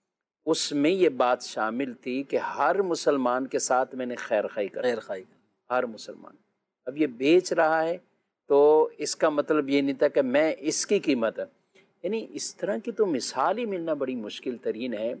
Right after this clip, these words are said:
Speaker 1: کہ جب بیچنے والا
Speaker 2: جی، جی، جی۔
Speaker 1: وہ باقاعدہ آ گیا اور قیمت اپنی مانگ رہا ہے اور اس سے اس کو زیادہ کہنا کہ تمہاری چیز اتنے کی، تمہاری چیز اچھی ہے اور یہ زیادہ کی ہے۔ لوگوں کی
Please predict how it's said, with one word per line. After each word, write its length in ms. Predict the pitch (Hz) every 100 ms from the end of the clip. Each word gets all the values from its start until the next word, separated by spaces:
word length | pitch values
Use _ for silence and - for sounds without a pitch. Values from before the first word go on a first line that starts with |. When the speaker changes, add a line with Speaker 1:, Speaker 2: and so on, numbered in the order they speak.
| -
Speaker 1:
کہ 80 | -
جب 140 | 151 147
بیچنے 520 | 131 143 151 214 220
والا 300 | 156 123 101 - _ _
Speaker 2:
جی، 180 | - 135
جی، 0 |
جی۔ 140 | 120 92
Speaker 1:
وہ 320 | 127 156 170
باقاعدہ 680 | 139 123 - 127 131 151 151 - -
آ 180 | 117 131
گیا 400 | 131 120 117 117 -
اور 140 | 123 117 -
قیمت 340 | 135 151 151
اپنی 280 | 135 - 139
مانگ 320 | 117 117 135
رہا 160 | 127 120
ہے 100 | 120
اور 260 | - 147 151
اس 140 | 165 -
سے 240 | - 240
اس 260 | 226 202 -
کو 260 | 214 202 -
زیادہ 400 | 131 123 127 147 165
کہنا 220 | 160 165
کہ 120 | 170
تمہاری 400 | 185 175 175 196
چیز 260 | 214 202 202
اتنے 320 | 156 147 190 190
کی، 140 | 202
تمہاری 360 | 180 147 151 165
چیز 200 | 170 143
اچھی 340 | 113 - 175
ہے 140 | 160 - _ _ _ _ _ _
اور 440 | - 107 107 110 107
یہ 140 | 117
زیادہ 360 | 120 113 110 123 113
کی 200 | 113 110
ہے۔ 140 | 117 - _ _ _ _ _ _ _ _
لوگوں 380 | 123 123 147 175
کی 360 | 175 170 170